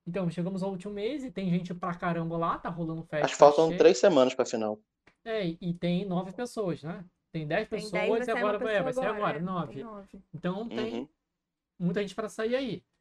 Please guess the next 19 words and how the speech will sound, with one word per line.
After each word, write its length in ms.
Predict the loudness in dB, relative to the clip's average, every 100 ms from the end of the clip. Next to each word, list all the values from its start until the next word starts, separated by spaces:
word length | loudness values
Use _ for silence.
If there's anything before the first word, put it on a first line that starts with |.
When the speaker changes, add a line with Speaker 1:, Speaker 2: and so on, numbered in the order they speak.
| _ _ _ -10
Speaker 1:
E 100 | -6
aí, 100 | -4
Speaker 2:
É. 160 | -4 -8 _ _ _ _ -4
Speaker 1:
provavelmente 480 | -2 0 -2 -4
vai 140 | -6 -6
ser 100 | -8
revelado. 600 | -12 -6 -4 -2 -2 -6
O 20 |
que 80 | -10
vocês 240 | -10 -8 -8
acham 200 | -8 -8
mais 140 | -4
ou 60 | -4
menos 120 | -4
que 60 | -6
vai 60 |
acontecer? 360 | -8 -10 -10 -14 -18 _ _ _ _ _ _ _ _ _ _ _ _ _
Speaker 3:
É, 60 | -4
Speaker 2:
Ah, 480 | -2 0 0 -2